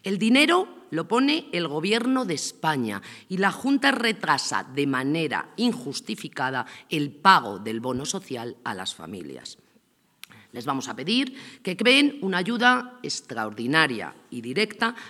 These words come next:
para luchar contra la pobreza energética, del mismo importe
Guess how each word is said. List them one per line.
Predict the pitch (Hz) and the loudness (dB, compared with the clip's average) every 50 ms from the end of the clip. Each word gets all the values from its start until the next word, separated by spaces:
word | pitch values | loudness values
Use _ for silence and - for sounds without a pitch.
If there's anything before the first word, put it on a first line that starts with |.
| - | -2
para | _ 160 156 156 156 | _ 0 2 2 0
luchar | 160 160 160 - - 247 254 262 247 | 0 -2 -2 2 4 4 4 4 0
contra | - 185 170 147 - 131 | -4 -4 -4 -2 -2 -4
la | 131 127 110 | -4 -4 -6
pobreza | 117 117 127 165 175 - - 214 208 - - | -6 -8 -6 -6 -8 -2 0 0 0 0 -4
energética, | - 127 117 117 - - - 143 135 - 113 - 98 101 - - - - - | -6 -6 -6 -8 -8 -6 -8 -8 -6 -8 -10 -10 -10 -10 -12 -14 -18 -6 0
del | 175 208 220 226 | 0 2 4 4
mismo | 262 294 302 233 202 208 165 135 - - | 6 6 6 4 4 0 0 0 -2 -6
importe | - 160 170 151 - 226 254 269 240 262 - 285 294 285 | -4 -4 -4 -2 0 0 0 0 0 -2 -2 -2 -2 -2